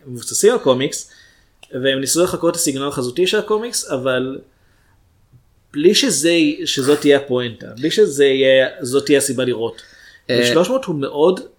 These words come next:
Speaker 1: חלק מהקטע שלו זה היה, "בואו תראו את הסרט".
Speaker 2: בואו תראו אידיאליזציה של הגוף האנושי, של
Speaker 1: גם, אבל
Speaker 2: ש-,
Speaker 1: זה פחות
Speaker 2: ש-, לא,
Speaker 1: רלוונטי.
Speaker 2: כי זה באמת, זה משהו, אתה יודע, בקומיקס אתה יכול לצייר גוף אנושי מוגזם, ואנשים יקבלו את זה בתור,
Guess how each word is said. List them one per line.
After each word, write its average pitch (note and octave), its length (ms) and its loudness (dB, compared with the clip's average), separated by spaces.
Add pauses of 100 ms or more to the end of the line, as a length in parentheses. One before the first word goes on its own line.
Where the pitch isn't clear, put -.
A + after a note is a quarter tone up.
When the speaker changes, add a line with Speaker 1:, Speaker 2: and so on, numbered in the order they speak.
(220)
Speaker 1:
חלק E3+ 320 -2
מהקטע E3 360 -4
שלו G#3+ 140 0
זה C3+ 100 -2
היה, C3+ 260 2 (520)
"בואו D3 340 6
תראו D#3 580 2
את - 100 -8
הסרט". G2+ 480 -10 (160)
Speaker 2:
בואו E3 440 6
תראו C#3+ 760 -2 (340)
אידיאליזציה A#2 800 2
של A#2 160 -4
הגוף A2 300 -4
האנושי, G#2 800 -6
של A2 440 -4 (160)
Speaker 1:
גם, C#4 220 -8 (340)
אבל - 80 -6
Speaker 2:
ש-, C#3+ 80 2
Speaker 1:
זה D#3+ 140 8
פחות F#3 120 -2
Speaker 2:
ש-, E3+ 60 4
לא, D#3 60 6
Speaker 1:
רלוונטי. B3+ 260 10
Speaker 2:
כי - 60 0
זה D3 60 2
באמת, D#3+ 240 6
זה B2+ 180 -2
משהו, B2+ 280 -2
אתה D3+ 60 -8
יודע, F#3 140 4
בקומיקס A3 460 4
אתה - 80 2
יכול E3 240 4
לצייר D3+ 340 4
גוף C3+ 220 -4
אנושי B2 260 -6
מוגזם, A#2+ 480 -2
ואנשים C#3+ 260 -4
יקבלו F#3+ 180 0
את F3+ 40 0
זה D3 80 0
בתור, D3 340 -2